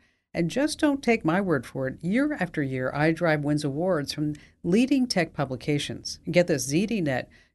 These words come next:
just named iDrive the best overall cloud storage solution for twenty twenty-two. So easy to use, super affordable,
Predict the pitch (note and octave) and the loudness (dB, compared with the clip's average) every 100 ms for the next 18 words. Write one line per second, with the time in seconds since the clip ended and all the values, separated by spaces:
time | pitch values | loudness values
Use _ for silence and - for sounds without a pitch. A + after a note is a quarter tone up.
0 | - E3 D#3+ D#3 C#3 C3+ C3+ B2+ C3+ C3 | 2 2 4 2 2 -2 -4 0 -2 -2
1 | C3+ - D#3+ F#3 G3 - D#3+ D#3 D3 D3 | -6 -2 0 0 -2 -6 -2 -2 0 0
2 | C3+ C3 C#3+ C#3+ - - C3+ B2+ - C#3 | -2 -4 -6 -4 -6 -8 -6 -6 -8 -8
3 | C3+ D#3+ D3 C#3 - D3+ D3 C3+ A#2 - | -4 -6 -6 -8 -2 -2 -2 -4 -8 -4
4 | D3+ A#2 D3 - _ _ _ _ - - | -4 -4 -8 -18 _ _ _ _ -6 4
5 | G3 B3 B3+ B3 A#3 E3 D3 C#3+ C#3+ - | 4 6 2 0 0 4 4 2 -2 -12
6 | _ - E3 D#3+ E3 F3+ D3 C#3+ C3+ C3+ | _ -2 -2 0 -2 -2 0 0 2 0